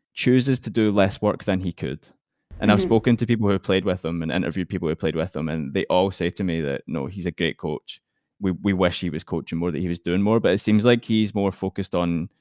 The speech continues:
Speaker 1: his family. I think he really regrets not spending as much time with them as he would have liked to because of his playing days.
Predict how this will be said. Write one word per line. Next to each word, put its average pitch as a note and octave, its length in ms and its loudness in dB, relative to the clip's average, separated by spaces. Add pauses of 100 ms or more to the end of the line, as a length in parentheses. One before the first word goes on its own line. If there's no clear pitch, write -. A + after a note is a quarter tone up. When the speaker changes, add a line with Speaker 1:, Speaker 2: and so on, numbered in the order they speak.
(360)
Speaker 1:
his - 160 -4
family. F2 400 2
I E2+ 60 0
think F#2 180 -4
he F2+ 80 -2
really E2 220 0
regrets E2 500 -2 (140)
not F2+ 280 -2 (260)
spending E2 360 -2
as E2 100 -4
much - 180 -6
time E2+ 180 -4
with - 160 -8
them D#2+ 380 -4
as F2 180 -4
he F2 80 -6
would E2 100 -6
have D2+ 120 -6
liked D#2 260 -4
to E2+ 80 -4
because E2+ 260 -6
of C#2 80 -10
his - 100 -14
playing F2+ 300 -2
days. D2+ 320 -4